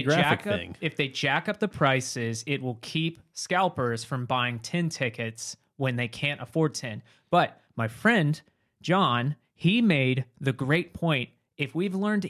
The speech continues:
Speaker 2: anything from the tech industry with all the shortages on parts,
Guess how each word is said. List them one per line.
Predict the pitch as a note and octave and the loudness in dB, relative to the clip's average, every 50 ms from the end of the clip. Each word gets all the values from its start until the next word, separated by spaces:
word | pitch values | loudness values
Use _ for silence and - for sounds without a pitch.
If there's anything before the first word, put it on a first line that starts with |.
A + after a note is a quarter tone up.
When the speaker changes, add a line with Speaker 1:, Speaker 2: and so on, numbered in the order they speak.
| - - | -4 -2
Speaker 2:
anything | G3+ G#3 G3 D#3+ C3 - - A#2 G#2+ A2 A2+ A2+ | 0 2 2 2 0 -2 -4 -6 -4 -4 -6 -8
from | - - C#3+ B2+ A#2+ | -8 -6 -4 -4 -2
the | B2 | -4
tech | B2 - - - F#3 G3 F#3+ | -4 -4 -2 0 0 0 0
industry | - D#3 C#3 B2 A#2 A2+ - - - B2+ A#2+ | -2 -4 -4 -4 -4 -6 -6 -6 -6 -4 -4
with | A2+ A2+ A#2 A#2 | -4 -4 -4 -4
all | B2+ B2+ A#2+ | -4 -2 -2
the | A#2+ A#2 | -2 -4
shortages | - - - F#3 F#3+ G3 F3+ E3 B2 - B2 A2+ A#2 A#2 - | -6 -4 -2 0 2 2 2 0 -2 -2 -4 -6 -6 -8 -8
on | - C3 A#2+ A#2+ A2+ A2+ A2+ A2+ A#2+ - - | -6 -4 -2 -2 -2 -2 -2 -2 -4 -6 -4
parts, | - F3 F3 F3+ F#3+ F#3 F#3 - - - | 0 2 2 2 2 0 -4 -8 -10 -10